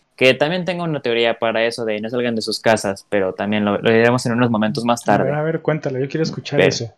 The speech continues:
Speaker 2: <laughs> De una vez.
Speaker 1: Ah, ¿qué?
Speaker 2: Sí,
Speaker 1: ¿Hora de
Speaker 2: sí.
Speaker 1: teorías?
Speaker 2: Ujú,
Speaker 1: Pe-, perfecto.
Speaker 2: dímela.
Speaker 1: Eh, bueno,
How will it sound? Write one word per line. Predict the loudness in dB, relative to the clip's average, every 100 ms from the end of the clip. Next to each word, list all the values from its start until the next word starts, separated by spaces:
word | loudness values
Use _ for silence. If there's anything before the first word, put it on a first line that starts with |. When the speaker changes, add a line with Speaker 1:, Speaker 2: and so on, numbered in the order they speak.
| -12
Speaker 2:
<laughs> | -10 -10 -12 -12 -4
De | -2
una | 0 0
vez. | 0 4
Speaker 1:
Ah, | 6 6 6
¿qué? | 4 2 -6 -16
Speaker 2:
Sí, | -10 4
Speaker 1:
¿Hora | 6 8
de | 6
Speaker 2:
sí. |
Speaker 1:
teorías? | 4 4 2 -2 -16 _ -8
Speaker 2:
Ujú, | -6 -4
Speaker 1:
Pe-, | -6 -2
perfecto. | 0 2 4 2 0
Speaker 2:
dímela. | -8 -12 _ _ _ _ _ _ _ _ _ _ _ 4
Speaker 1:
Eh, | 8 8 6 4
bueno, | 2 0 -2